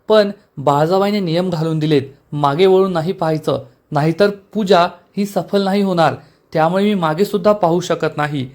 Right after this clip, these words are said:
आता लगबगीने मंदिरात जायला हवं," असा विचार करून कृष्णा मंदिराकडे जायला निघते. त्याच वेळेस बंब्या तेथे पोहोचतो आणि कृष्णाला आवाज देतो, "कृष्णे, कृष्णे," पण कृष्णाला त्याचा आवाजच ऐकू येत नाही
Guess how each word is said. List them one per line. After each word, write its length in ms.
आता 380
लगबगीने 640
मंदिरात 420
जायला 360
हवं," 260
असा 260
विचार 320
करून 340
कृष्णा 420
मंदिराकडे 640
जायला 340
निघते. 500
त्याच 280
वेळेस 280
बंब्या 460
तेथे 320
पोहोचतो 640
आणि 160
कृष्णाला 520
आवाज 280
देतो, 440
"कृष्णे, 520
कृष्णे," 720
पण 160
कृष्णाला 460
त्याचा 280
आवाजच 480
ऐकू 260
येत 160
नाही 320